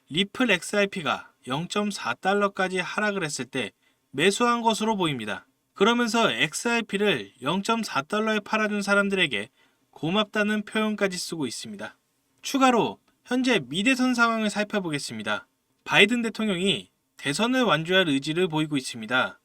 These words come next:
신이 내려오라고 하지 않는 이상 대선 후보는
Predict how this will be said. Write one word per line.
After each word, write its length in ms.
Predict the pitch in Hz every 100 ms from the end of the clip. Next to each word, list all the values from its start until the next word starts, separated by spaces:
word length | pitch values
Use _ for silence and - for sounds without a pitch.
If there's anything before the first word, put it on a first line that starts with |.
| -
신이 380 | - 262 269 240
내려오라고 600 | 135 175 208 208 202 196
하지 220 | 190 190
않는 260 | 180 175
이상 360 | 143 123 147 104 _ _ _
대선 400 | - 156 190 240
후보는 480 | 247 233 226 143 175